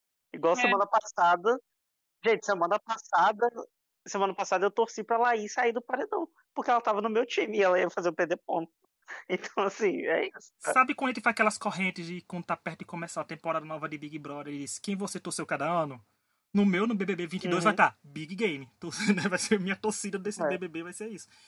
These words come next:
Speaker 3: E a eliminação, pra
Speaker 2: Então,
Speaker 3: mim,
Speaker 2: bom.
Speaker 1: Sim.
Speaker 3: vai ser, eu acho que vai ser a Larissa. Também vou na Larissa, porque a Larissa é a única pessoa que eu não vejo ninguém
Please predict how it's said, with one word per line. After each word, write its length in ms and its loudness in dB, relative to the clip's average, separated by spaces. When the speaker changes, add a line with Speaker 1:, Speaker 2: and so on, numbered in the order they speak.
Speaker 3:
E 80 -4
a 20 -2
eliminação, 540 -2
pra 180 0
Speaker 2:
Então, 240 6
Speaker 3:
mim, 60 0
Speaker 2:
bom. 120 -2
Speaker 1:
Sim. 380 -8
Speaker 3:
vai 200 -4
ser, 760 -6
eu 160 -10
acho 220 -8
que 60 -14
vai 100 -8
ser 140 -8
a 20 -4
Larissa. 260 -6
Também 140 -4
vou 80 -4
na 80 -2
Larissa, 300 -2
porque 200 -10
a 40 -6
Larissa 260 -6
é 20 -6
a 40 -6
única 180 -6
pessoa 300 -10
que 80 -12
eu 20 -6
não 80 -8
vejo 180 -8
ninguém 320 -6